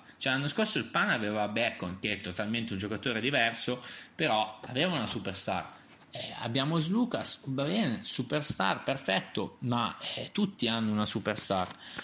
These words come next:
Per cui, eh, di cosa stiamo parlando? Poi va bene, il Pana, eh, ha preso questa settimana, e arriviamo al punto della situazione, Calgai. Calgai che <laughs> c'è una storia bellissima dietro.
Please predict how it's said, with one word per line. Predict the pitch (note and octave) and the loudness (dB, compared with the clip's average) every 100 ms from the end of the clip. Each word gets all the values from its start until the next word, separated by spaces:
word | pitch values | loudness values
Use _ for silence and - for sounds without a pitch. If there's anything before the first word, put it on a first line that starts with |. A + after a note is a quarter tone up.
| - - | -14 -4
Per | C3+ A#2 | -2 2
cui, | E3+ D#3+ A2+ - - | 8 10 10 4 -2
eh, | A2+ G#2+ G2+ G2+ G2 | 0 2 2 0 0
di | G#2+ | 0
cosa | B2 B2 | 2 4
stiamo | - A#2+ | 2 4
parlando? | B2+ B2+ G#2+ F#2 G2 | 0 2 0 0 0
Poi | G2 D3 | 0 2
va | B2 | 2
bene, | B2+ A2 G2 - - - - - - - - - - - | 2 2 -2 -10 -20 -20 -20 -20 -20 -20 -20 -12 -10 -6
il | G#2+ | -6
Pana, | - A2+ C3 C3+ C#3 - | 2 4 6 4 4 2
eh, | G#2+ G2+ G#2 G2 G2+ G2 G2+ - - - - - | 2 4 4 2 2 0 -2 -8 -14 -16 -16 -4
ha | G#2+ | 0
preso | B2 C#3+ C3+ G#2 A2 - | 2 4 4 4 4 4
questa | - C3+ C3+ | 2 2 2
settimana, | C3+ C3 C#3+ C#3 C#3 C#3+ | 0 0 0 4 4 4
e | |
arriviamo | B2+ A2+ A#2+ | 2 2 2
al | A2+ | 0
punto | A#2 C3 A#2+ A#2+ | 2 2 4 2
della | A#2 | 2
situazione, | - C3+ - D#3 | 0 -2 0 0
Calgai. | - G#2 G2+ A2+ G2+ G2+ - | 0 0 2 2 2 -2 -4
Calgai | G2 G2+ A#2+ B2 C3+ C3+ | -4 0 4 4 4 0
che | B2+ A2+ | 0 0
<laughs> | - - - - - D#3 C3+ | 0 -2 -4 -8 -8 -8 -6
c'è | - C3+ | -2 0
una | A2+ | 2
storia | - C#3 B2 | 2 4 4
bellissima | A2+ A2+ A#2+ C#3+ C#3+ - B2 A2+ | 2 2 2 2 2 2 2 2
dietro. | B2 C#3+ D#3 D#3 D#3 D#3+ | 4 4 4 2 2 2